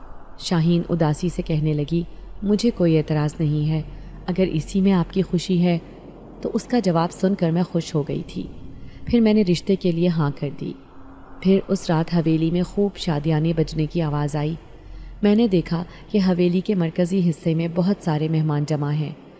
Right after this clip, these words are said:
जबकि मैं अपनी बेटियों के साथ उसी कमरे में रहती थी। मेरे पास अपनी बेटी को देने के लिए कुछ भी नहीं था, इसीलिए मैं उदास होकर बैठी थी। लेकिन अचानक ही वो मालिक और उसकी बेगम मेरे कमरे में चली आईं। उन्हें देखकर मैंने झुककर सलाम किया।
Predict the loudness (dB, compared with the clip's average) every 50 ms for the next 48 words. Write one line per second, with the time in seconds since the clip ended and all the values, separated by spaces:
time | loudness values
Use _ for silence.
0 | -20 -20 -20 -20 -16 -2 -2 -2 0 2 2 2 4 4 4 2 0 -2 0 0
1 | 2 2 2 0 2 0 0 0 0 -2 -4 -2 -2 -2 -2 -4 -2 -4 -4 0
2 | 0 -2 0 0 -2 0 0 0 0 0 0 0 0 -2 -4 -6 -10 -10 -8 -10
3 | -12 -12 -14 -18 -20 -20 -20 -18 -16 -16 -16 -16 -18 -20 -10 -2 0 2 2 2
4 | 2 0 0 0 0 0 -2 -4 -2 0 0 0 0 0 -2 -2 -4 -4 -2 -2
5 | -2 0 0 0 -2 -2 -2 -2 0 0 -2 0 -2 -4 -4 -2 -2 -2 0 0
6 | -2 -2 -4 -4 -6 -8 -8 -8 -10 -16 -18 -20 -20 -20 -20 -20 -20 -8 -6 -4
7 | -4 -2 -2 -2 0 0 0 0 0 0 0 -2 -2 0 0 -2 -2 -2 -4 -4
8 | -2 -2 -2 -2 -2 -4 -6 -8 -10 -10 -10 -12 -12 -12 -16 -20 -20 -20 -20 -20
9 | -20 -20 -20 -8 0 0 0 2 2 0 -2 0 -4 -2 0 2 2 2 2 0
10 | 0 0 -2 0 0 2 0 2 2 2 2 2 0 -2 -4 -10 -6 -2 0 2
11 | 2 0 0 -2 -4 0 0 0 2 2 2 2 4 4 2 2 2 0 0 0
12 | 2 2 2 0 0 0 -2 -4 -2 -2 -4 -4 -4 -6 -8 -10 -14 -18 -20 -20
13 | -20 -20 -20 -20 -20 -20 -6 0 2 4 4 4 4 2 0 0 0 2 2 4
14 | 4 4 4 2 2 0 0 -4 -4 -2 0 0 0 2 0 -2 -2 0 -2 -2
15 | -4 -6 -6 -6 -6 -6 -8